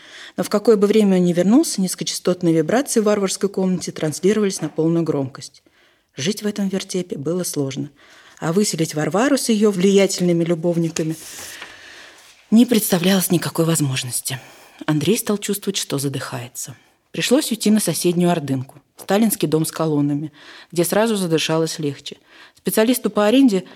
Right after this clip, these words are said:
пришлось изрядно потрудиться на демонстрации личных счетов в банке и подтверждением собственного социального статуса.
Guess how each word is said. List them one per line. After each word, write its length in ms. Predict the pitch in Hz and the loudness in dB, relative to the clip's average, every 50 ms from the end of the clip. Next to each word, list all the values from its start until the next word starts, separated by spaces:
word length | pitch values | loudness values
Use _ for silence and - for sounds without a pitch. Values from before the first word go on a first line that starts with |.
| - - - | -20 -20 -10
пришлось 360 | - - 185 - 247 233 - - | -6 -6 0 0 0 0 2 2
изрядно 360 | 254 254 269 247 190 165 156 | 4 4 4 4 4 2 0
потрудиться 600 | - - - 180 190 175 170 170 - - - 156 | 0 0 0 0 0 0 0 -2 -4 -2 -2 0
на 80 | 156 | 0
демонстрации 640 | 151 160 165 180 180 175 - - 180 160 160 - - | 0 0 0 0 0 0 0 -2 -2 -2 0 -2 -4
личных 300 | 156 165 - - 165 147 | -4 -2 -2 -2 -2 0
счетов 300 | - - 151 - 165 151 | 0 -2 -2 -2 -2 -4
в 60 | 139 | -2
банке 360 | 135 127 123 233 262 247 - 165 | -2 0 2 2 2 2 0 -2
и 20 | |
подтверждением 680 | - - 151 - 165 165 160 151 165 185 180 165 156 | -4 -4 -4 -2 0 0 0 0 0 2 2 2 2
собственного 540 | - - 175 151 - - - 160 160 160 156 | 0 -2 -4 -4 -6 -4 -2 0 2 2 0
социального 520 | 147 - 151 - - 160 156 147 147 143 | 0 -2 -4 -4 -2 -2 0 0 0 0
статуса. 580 | 135 - - 214 226 - - 226 - - - 190 | -2 -4 -4 -4 -4 -4 -4 -8 -10 -10 -12 -14